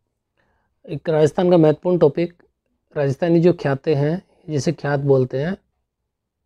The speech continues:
वो लेके आया हूँ। और इससे संबंधित आज इस वीडियो में जो है हम महत्वपूर्ण ख्यातों के बारे में जानेंगे, ख्यात क्या होती है या कौन कौन सी ख्यात प्रसिद्ध थी। तो जहाँ से सवाल बनते हैं इंपॉर्टेंट ख्यात,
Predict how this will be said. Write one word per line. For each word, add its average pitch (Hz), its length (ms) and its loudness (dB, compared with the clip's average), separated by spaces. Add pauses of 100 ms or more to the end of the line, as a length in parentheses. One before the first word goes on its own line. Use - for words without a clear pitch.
(140)
वो 151 120 0
लेके 135 320 2
आया 147 140 0
हूँ। 160 240 0 (1080)
और 143 500 4 (160)
इससे 160 200 0
संबंधित 185 440 4
आज 190 260 4
इस 185 240 4
वीडियो 165 260 6
में 180 160 4
जो 170 140 4
है 156 220 4
हम 160 360 2 (120)
महत्वपूर्ण 156 420 -2
ख्यातों 156 340 0
के 160 80 2
बारे 151 220 4
में 151 120 2
जानेंगे, 147 420 2
ख्यात 143 320 -4
क्या 151 160 -4
होती 143 320 -4
है 151 160 2
या 151 120 2
कौन 147 260 -4
कौन 147 180 -2
सी 147 140 -4
ख्यात 143 300 -6
प्रसिद्ध 143 340 -10
थी। 170 300 -8 (760)
तो 180 80 -6
जहाँ 160 220 4
से 180 140 2
सवाल 165 300 6
बनते 170 300 2
हैं 170 200 4
इंपॉर्टेंट 160 500 0
ख्यात, 160 260 0